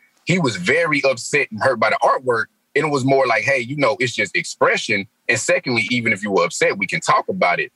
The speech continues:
Thirdly, the whole point is that you passed ally training in a film, but it's also like, in the real world,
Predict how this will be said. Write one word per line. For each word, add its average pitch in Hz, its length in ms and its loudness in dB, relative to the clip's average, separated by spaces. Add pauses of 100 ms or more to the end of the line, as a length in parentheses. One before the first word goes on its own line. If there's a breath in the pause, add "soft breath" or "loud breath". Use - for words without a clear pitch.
(220 soft breath)
Thirdly, 160 360 0
the 113 100 2
whole 110 220 2
point 127 340 0
is 101 100 -4
that 104 220 0
you 196 80 -10
passed 117 340 0
ally 107 240 2
training 98 340 -2
in 85 100 -2
a - 20 -12
film, 127 460 0 (340)
but 104 320 2 (400)
it's 135 160 0
also 165 400 2
like, 110 540 0
in 123 140 0
the 113 60 0
real 117 380 2
world, 101 580 2